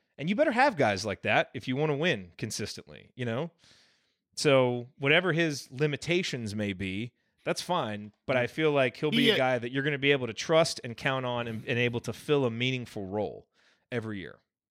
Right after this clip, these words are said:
Speaker 2: He was looking for the next play before the ball ever got to him. And, and, and it, it was just, to me, those kind of players are fascinating to watch. So when that ball hits his hands,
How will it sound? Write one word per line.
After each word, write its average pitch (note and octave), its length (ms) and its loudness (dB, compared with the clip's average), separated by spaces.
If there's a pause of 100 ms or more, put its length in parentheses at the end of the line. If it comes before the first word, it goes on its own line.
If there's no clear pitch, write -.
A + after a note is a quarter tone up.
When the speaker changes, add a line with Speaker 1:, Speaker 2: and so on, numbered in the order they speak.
(380)
Speaker 2:
He A3+ 280 2
was A#2+ 260 6
looking A3 680 2 (200)
for D#3 220 2
the C#3 120 4
next D#3 400 2
play A#2+ 500 2 (600)
before E3+ 360 0
the D3 80 2
ball C#3+ 280 6
ever B2+ 220 2
got B2 360 0
to - 80 -12
him. D#2+ 140 -16 (800)
And, C3 180 -4
and, D3+ 280 0
and E3 180 2
it, F#3 140 0
it F#3 80 4
was F3+ 180 4
just, - 300 0 (680)
to E3 100 -6
me, F#3+ 320 4
those E3+ 260 4
kind F3+ 240 0
of C#3+ 80 -2
players D#3 340 2
are A#2+ 60 -4
fascinating C3+ 880 0
to - 120 -6
watch. G#2+ 500 -4
So C3 100 0
when C#3+ 140 0
that F#3 160 2
ball F3 200 6
hits D#3+ 220 0
his C#3+ 140 -4
hands, C3 380 -4